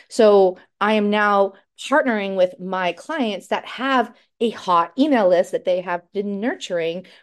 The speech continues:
for a really long time. And I only have an email list of about two hundred. They have an email list of, like, nine, ten thousand of pretty much ideal clients for me. So over the f-, past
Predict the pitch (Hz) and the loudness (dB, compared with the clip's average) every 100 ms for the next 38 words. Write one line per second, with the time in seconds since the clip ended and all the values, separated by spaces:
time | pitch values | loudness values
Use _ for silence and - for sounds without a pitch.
0 | _ - 190 175 156 170 180 190 - 277 | _ 0 2 2 2 2 0 -6 -6 -4
1 | 190 147 - _ _ 214 196 185 _ _ | -4 -6 -12 _ _ -8 -6 -8 _ _
2 | _ _ - 277 392 294 240 214 208 208 | _ _ 0 2 2 2 0 -2 -2 0
3 | 190 185 180 180 170 - 190 196 208 160 | 2 2 0 -2 -4 -4 -8 -6 -4 -4
4 | 147 - _ _ 175 226 370 262 247 226 | -6 -12 _ _ 0 2 2 0 -2 -2
5 | 214 196 190 180 185 190 175 160 - - | -4 -6 -2 -2 -2 -4 -6 -8 -10 -16
6 | 180 208 208 208 202 - 233 226 220 202 | -6 -2 -2 -4 -8 -10 -6 -4 -4 -2
7 | 202 233 175 160 170 _ _ - 220 190 | -2 -2 -4 -12 -16 _ _ -4 -2 -2
8 | - _ _ _ - 320 392 311 - _ | -6 _ _ _ -6 -2 -2 -4 -6 _
9 | - 233 262 233 220 220 254 254 196 - | -8 -2 0 0 -2 -2 -4 -2 -4 -10
10 | 175 143 127 - - - - - 233 214 | -14 -12 -16 -18 -20 -20 -6 2 4 4
11 | 208 _ _ _ _ _ - 254 294 370 | 2 _ _ _ _ _ 2 4 4 2
12 | 370 - 233 - 214 220 233 - | 0 -2 -8 -8 -6 -4 -4 -8